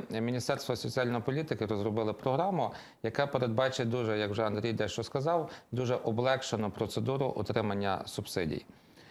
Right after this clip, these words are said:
Е, де дійсно, е, двома кроками, двома документами людина подає, відправляє інформацію, і це зразу соціальний орган призначає с-,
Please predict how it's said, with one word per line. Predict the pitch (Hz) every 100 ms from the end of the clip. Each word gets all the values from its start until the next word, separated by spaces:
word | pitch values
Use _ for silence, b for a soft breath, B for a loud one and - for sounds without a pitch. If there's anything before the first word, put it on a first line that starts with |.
| B -
Е, | 101 98 101
де | 113
дійсно, | 123 151 - 123 110 101 95 - 104 104 104
е, |
двома | 104 123 135
кроками, | 127 156 151 123 110
двома | 107 120 120
документами | 117 135 147 185 160 131 113 107 B B -
людина | 113 120 127 110
подає, | - 107 110 104 117 156 151 -
відправляє | 104 - 117 110 113 104 95 87
інформацію, | 104 - 151 185 185 139 120
і | 113
це | - 123
зразу | 117 143 156 151 147 B B B -
соціальний | 113 - 123 117 110
орган | 131 135 120 107
призначає | 113 104 107 - 110 104
с-, | 98